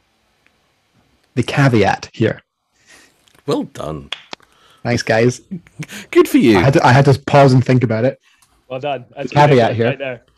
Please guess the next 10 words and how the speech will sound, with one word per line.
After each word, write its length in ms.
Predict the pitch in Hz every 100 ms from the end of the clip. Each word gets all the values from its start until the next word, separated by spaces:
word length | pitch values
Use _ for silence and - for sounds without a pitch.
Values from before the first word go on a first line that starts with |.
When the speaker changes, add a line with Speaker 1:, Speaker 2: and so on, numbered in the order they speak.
| _
Speaker 3:
Good 140 | - 135
idea. 140 | 127 147
Speaker 1:
All 120 | 160
of 120 | 139
this 140 | 151
clinching 380 | - 151 143 143
scenario 400 | 123 135 120 113
work 360 | 113 117 135 - _ _ _ _ _ _ -
is 320 | 120 117 _ _ - 139
done 460 | 123 117 117 113